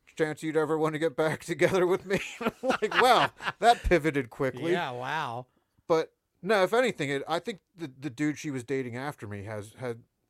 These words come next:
Speaker 1: he seemed more like the type that could murder a cat.
Speaker 2: Motive and opportunity, right?
Speaker 1: Yeah, he, 'cause, like, she, she was this type that, like, started every relationship by, like, getting into the next relationship.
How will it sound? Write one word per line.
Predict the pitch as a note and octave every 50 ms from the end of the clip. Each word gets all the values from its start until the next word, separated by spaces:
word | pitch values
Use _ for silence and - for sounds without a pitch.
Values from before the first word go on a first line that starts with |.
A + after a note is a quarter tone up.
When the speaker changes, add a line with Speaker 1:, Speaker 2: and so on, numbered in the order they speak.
| _ _ _ _ _ _ _ _ _ _ _
Speaker 1:
he | _ - F#3+ G3
seemed | - - F3 D3
more | B2+ A#2+ A#2+ A2
like | G2+ G#2+ G#2+ G#2
the | - A2
type | - - A#2 A2+ -
that | - A2+ G#2
could | - A2+ F#2
murder | G#2 G#2+ A2 A2 G2+ G#2 G2 F#2
a | F#2
cat. | - - A2 G2+ G#2+ -
Speaker 2:
Motive | - C#3 C3 C#3 C#3+ D3+ C#3+
and | D3+ D#3
opportunity, | D3+ D3+ D#3 - - G3 G3 F3+ D#3+ C#3 C3
right? | B2+ D3+ F#3+
Speaker 1:
Yeah, | F#3 D3+ B2+
he, | G#2+ B2+ E3 E3+ E3+ E3+ D3 - _ _ _ _ _ _ _ _ _ _ _ _ _ _ _ _ _ -
'cause, | - F#3 D#3+ F#3
like, | G3 F#3 F3+ -
she, | - - F#3+ G3+ F#3 F3+
she | - -
was | G#3 G3 F3
this | G3 -
type | - G3+ F#3+
that, | D#3+ F#3 D#3+
like, | E3 D3+
started | - - - D#3 D3+ D3+ D3+ C#3+
every | D3 D3 D#3 D3
relationship | C#3 C#3 B2+ C3 C3 C3+ - - D3 - - D#3+ D#3 - _
by, | - C3+ B2+
like, | B2+ B2+ B2 A2 G#2+ - _ _ _ _ _ -
getting | - C#3 C3+ C3 C3 C3
into | C3 C#3 B2+ - C#3+
the | C#3 A#2 C3+
next | A#2 A#2+ C3 B2 - -
relationship. | - D3 D3+ D3+ D3+ D3 D3 - - D#3 D3+ - - D#3+ D#3+ E3 -